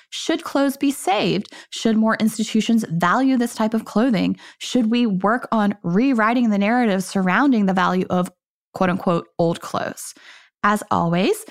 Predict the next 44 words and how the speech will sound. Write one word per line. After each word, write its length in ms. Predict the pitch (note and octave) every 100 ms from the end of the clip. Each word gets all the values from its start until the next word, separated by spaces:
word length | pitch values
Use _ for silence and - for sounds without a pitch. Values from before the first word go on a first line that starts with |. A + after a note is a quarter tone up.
| - -
we 100 | G3+
would 120 | G#3 G3
love 160 | F#3+
to 80 | G3
hear 220 | F#3+ G#3
from 200 | G#3 A#3+
you, 200 | C4 F4+ -
and 160 | G#3+
you 160 | A3 A3+
can 200 | G#3 F#3+
write 180 | F#3 -
to 160 | B3+
us 220 | E4 A#4 -
at 220 | F#3 -
dressed 360 | F#3 G3+ - -
at 160 | F3+ -
iheartmedia 800 | G3+ G3 G3 - G3+ G3 F3+
dot 240 | F3+ F3 -
com, 380 | - A3+ D#4+ F#4+ - - -
or 120 | A#3+
you 140 | B3 A#3+
can 140 | A#3
direct 260 | G3 F3+ F#3+
message 320 | G#3 D#4 A#3+
us 160 | A#3+ -
on 140 | G3+ -
Instagram 580 | E4+ F4+ D4+ A#3+ G3+ G3+ -
at 180 | D#3+ -
dressed 320 | A3 G#3+ - -
underscore 440 | F#3+ F#3+ - F#3 -
podcast. 600 | - E3 - - - - - - - A#3
You 80 |
can 80 | A3+ -
also 220 | C#4 F4+
show 200 | - B3
your 160 | A3+
support 440 | G#3+ - - C4+ -
for 140 | B3+
the 100 | G#3+
Smith 360 | - - G#3 -
College 320 | - F#3+ F#3
Historic 420 | F#3 - G#3 F#3
Clothing 320 | - G3 C4+
Collection 480 | C4 G#3+ - - A3